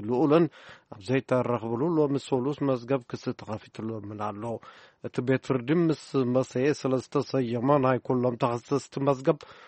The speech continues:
መሊኡ ብንባብ ክሰምዕ ከም ዘይከኣለ እውን ወኪልና መለስካቸው ኣምሃ ገሊጹ ኣሎ።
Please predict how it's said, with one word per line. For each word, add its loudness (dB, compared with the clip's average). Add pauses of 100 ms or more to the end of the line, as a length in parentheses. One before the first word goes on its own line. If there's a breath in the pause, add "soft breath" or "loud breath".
(160 loud breath)
መሊኡ 2
ብንባብ -2 (120)
ክሰምዕ -2
ከም -2
ዘይከኣለ 0
እውን 0 (400 soft breath)
ወኪልና 0 (160)
መለስካቸው -2
ኣምሃ 0
ገሊጹ 0
ኣሎ። 2